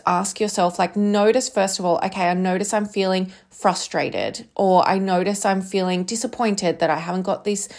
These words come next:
done this week, or I haven't been able to do a workout yet and it's Wednesday. That's fine. We recognize that. That's important to be able to acknowledge and understand where you're at. But the next step after that is then bringing it back to the most simple question, which is,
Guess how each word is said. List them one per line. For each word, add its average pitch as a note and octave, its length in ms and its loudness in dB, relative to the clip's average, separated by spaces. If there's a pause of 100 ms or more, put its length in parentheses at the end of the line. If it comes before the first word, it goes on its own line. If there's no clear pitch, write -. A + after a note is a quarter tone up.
(200)
done A3+ 240 4
this G#3 240 0
week, F3+ 240 0
or F3+ 160 4
I E3+ 60 4
haven't G#3+ 300 -2
been A#3 120 -2
able G#3+ 180 0
to A3 100 2
do A3 200 0
a G#3 60 0
workout G3+ 480 -2
yet G3 160 -4
and G3+ 80 -2
it's - 180 -10
Wednesday. G#3 600 0 (420)
That's G3+ 280 2
fine. G3+ 600 0 (200)
We G#3+ 140 2
recognize G3+ 720 0
that. D3 220 0
That's F#3 180 -2
important A3+ 560 -2
to G#3+ 100 -6
be G3 120 -2
able F#3+ 180 0
to G#3+ 140 -8
acknowledge G3 400 -2
and G#3 120 -2
understand F3 520 -4
where F3 180 -2
you're D#3+ 160 -2
at. - 240 -8
But - 160 -2
the G3 80 -4
next G3 400 -2
step A#3 300 -2
after G#3+ 400 0
that D3+ 340 0
is F#3+ 180 -4
then G3 260 -2
bringing G3 360 -4
it - 120 -6
back E3 220 0
to F3+ 180 -4
the F3 80 -4
most F3 420 -2
simple A3+ 260 -4
question, F#3 540 -6
which - 240 -6
is, E3+ 200 -2